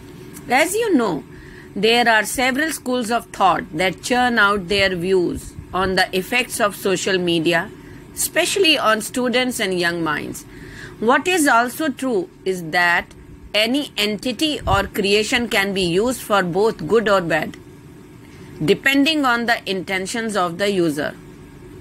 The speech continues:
Now, social media is useful for school students. Yes, it has become an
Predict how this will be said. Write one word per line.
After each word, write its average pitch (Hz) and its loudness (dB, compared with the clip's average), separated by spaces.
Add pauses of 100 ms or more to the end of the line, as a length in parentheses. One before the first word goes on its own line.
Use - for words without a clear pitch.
(1160)
Now, 320 2 (640)
social 247 2
media 294 4
is 277 0
useful 226 -2
for 262 0
school 254 0
students. 262 0 (520)
Yes, 196 4
it - -6
has 226 2
become 240 0
an 262 0